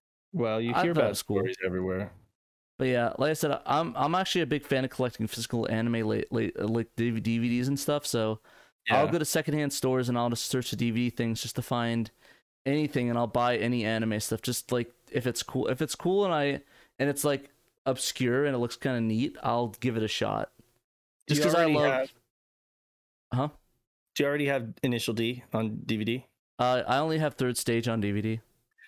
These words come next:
Speaker 1: Really?
Speaker 2: Yeah.
Speaker 1: I think I
Speaker 2: I
Speaker 1: know,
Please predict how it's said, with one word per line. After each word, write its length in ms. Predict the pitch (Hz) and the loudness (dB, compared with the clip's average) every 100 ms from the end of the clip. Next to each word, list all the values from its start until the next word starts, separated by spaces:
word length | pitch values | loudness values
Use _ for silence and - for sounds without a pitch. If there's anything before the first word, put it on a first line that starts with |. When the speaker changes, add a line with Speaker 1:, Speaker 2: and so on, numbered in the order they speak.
| - _ | -20 _
Speaker 1:
Really? 680 | - 107 160 285 113 80 110 - - _ _ _ _ _ _ - | -4 -2 0 0 -2 -4 -8 -14 -20 _ _ _ _ _ _ -2
Speaker 2:
Yeah. 300 | 123 117 117 | 0 2 0
Speaker 1:
I 580 | - - _ _ _ - | -4 -16 _ _ _ -4
think 180 | 110 | -2
I 60 | - | 0
Speaker 2:
I 80 | 104 | 0
Speaker 1:
know, 460 | 101 98 95 95 | 0 -2 -2 -4